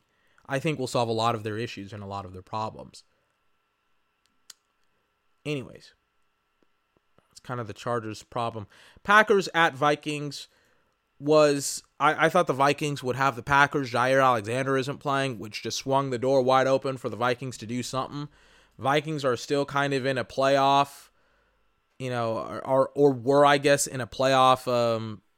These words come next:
well, were, they had a chance to go to the playoffs, excuse me, and now they, they absolutely wet the bed there. They're seven and nine. They're pretty much eliminated from the playoffs. But, um, wow. Wow, wow, wow, wow, wow. Here's, here's an interesting kind of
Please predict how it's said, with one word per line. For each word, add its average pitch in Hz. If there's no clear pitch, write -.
well, 131
were, 151
they 180
had 220
a 190
chance 170
to 139
go 135
to 135
the 110
playoffs, 101
excuse 98
me, 98
and 107
now 120
they, 127
they 123
absolutely 139
wet 131
the 139
bed 120
there. 131
They're 117
seven 123
and 117
nine. 123
They're 123
pretty 135
much 120
eliminated 110
from 104
the 98
playoffs. 113
But, 127
um, 120
wow. 117
Wow, 113
wow, 117
wow, 113
wow, 113
wow. 117
Here's, 302
here's 294
an 226
interesting 185
kind 143
of 120